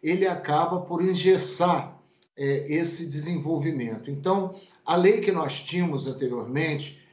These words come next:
é, de, lá do final do, dos anos, do início dos anos dois mil, dois mil e nove, era, é, uma legislação que impunha uma série de restrições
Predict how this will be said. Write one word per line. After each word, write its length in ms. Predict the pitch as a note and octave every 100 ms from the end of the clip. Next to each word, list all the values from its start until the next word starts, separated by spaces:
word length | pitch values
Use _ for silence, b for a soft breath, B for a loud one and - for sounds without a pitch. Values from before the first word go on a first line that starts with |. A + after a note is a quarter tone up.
| B
é, 460 | C3+ C3 B2+ B2 A#2+
de, 440 | - C3+ C3+ B2 C3
lá 220 | C3+ D#3
do 120 | D3+
final 760 | C#3 - B2+ B2+ C3+ B2 A2 - _ - - A#2+
do, 300 | B2+ B2+ A#2
dos 260 | B2 A#2
anos, 220 | C3+ B2+
do 100 | A#2+
início 400 | B2 C#3+ F#3 -
dos 160 | B2 -
anos 280 | A#2+ A#2 -
dois 200 | A2 G#2+
mil, 280 | C3 D3+ B2
dois 160 | A2+
mil 100 | A2+
e 80 | A2+
nove, 540 | B2+ D#3+ C#3+ - A2+ G#2 - B B B B
era, 600 | C#3 D#3+ F#3 F#3+ F#3+ - B2+
é, 260 | D#3+ D#3 E3+
uma 160 | F3+
legislação 800 | F3+ E3 E3+ D3 - E3 F3+ F#3
que 260 | F3+ F#3+ -
impunha 640 | G#3+ F#3 F#3 A3+ G3 C3
uma 300 | C3+ D#3 D#3
série 540 | D3 - D#3 F3 F#3 F#3 B B B
de 200 | C#3+ D#3
restrições 1000 | F#3 F#3 - E3+ - D3 D#3+ F3+ -